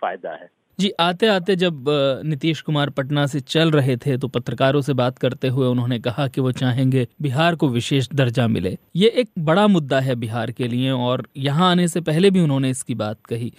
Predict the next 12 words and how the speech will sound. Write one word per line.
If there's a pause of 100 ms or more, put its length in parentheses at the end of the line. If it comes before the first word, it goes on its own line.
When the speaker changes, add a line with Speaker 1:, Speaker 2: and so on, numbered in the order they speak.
(280)
Speaker 2:
तो
क्या
आपको
लगता
है
कि
अगर
गठबंधन
सरकार
बनी
और
जैसा